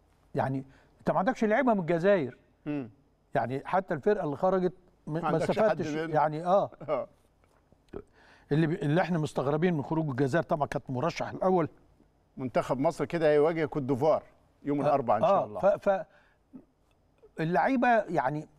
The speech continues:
Speaker 1: احنا نتمنى مش مصر توصل لأبعد نقطة.
Speaker 2: مم.
Speaker 1: و-، و-، و-، وكل التوفيق لنجومنا المحترفين.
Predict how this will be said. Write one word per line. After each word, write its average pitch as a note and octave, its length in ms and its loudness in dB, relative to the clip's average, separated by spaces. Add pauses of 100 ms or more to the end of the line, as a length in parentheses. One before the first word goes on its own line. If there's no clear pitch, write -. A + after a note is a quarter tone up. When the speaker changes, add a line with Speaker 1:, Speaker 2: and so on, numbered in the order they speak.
(960)
Speaker 1:
احنا G3+ 220 2
نتمنى G#3+ 520 2
مش D#3+ 340 -6
مصر E3 400 -2 (640)
توصل F3 300 0
لأبعد D3 420 0 (580)
نقطة. A3 440 -2 (500)
Speaker 2:
مم. G2 200 -8 (280)
Speaker 1:
و-، F3 340 4
و-، D#3+ 240 2
و-، D3+ 400 2
وكل A3+ 240 2
التوفيق E3+ 500 0
لنجومنا D3+ 440 0
المحترفين. C#3+ 760 0